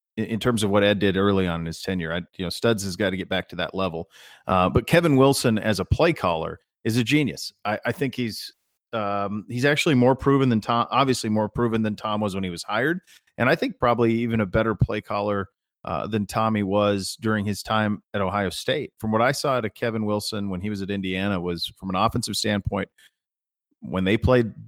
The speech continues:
really good teams, he scored points. And I, I, of course, I didn't watch every Indiana game 'cause I'm not crazy,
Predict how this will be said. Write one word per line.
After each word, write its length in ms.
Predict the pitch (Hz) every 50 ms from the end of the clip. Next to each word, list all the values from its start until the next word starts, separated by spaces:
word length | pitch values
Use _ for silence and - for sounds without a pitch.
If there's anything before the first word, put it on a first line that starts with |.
| - - 117
really 260 | 113 113 120 127 127
good 180 | 120 127 117 110
teams, 460 | 135 131 120 98 90 87 87 - - _ _ _ _ _ _ _
he 80 | - 107
scored 300 | 104 - - 113 110 95
points. 400 | - 101 85 62 - - - - _ _ -
And 220 | 98 98 95 95 92
I, 40 | 95
I, 160 | - 107 110
of 120 | 107 - -
course, 280 | - 151 139 117 -
I 40 | 107
didn't 120 | 104 98 98
watch 180 | 98 98 -
every 180 | 104 95 95 95
Indiana 360 | 90 90 92 104 110 110 104
game 240 | 98 104 101 95 92
'cause 120 | - -
I'm 100 | 92 90
not 180 | 92 90 80 -
crazy, 440 | - 107 107 110 104 113 110 104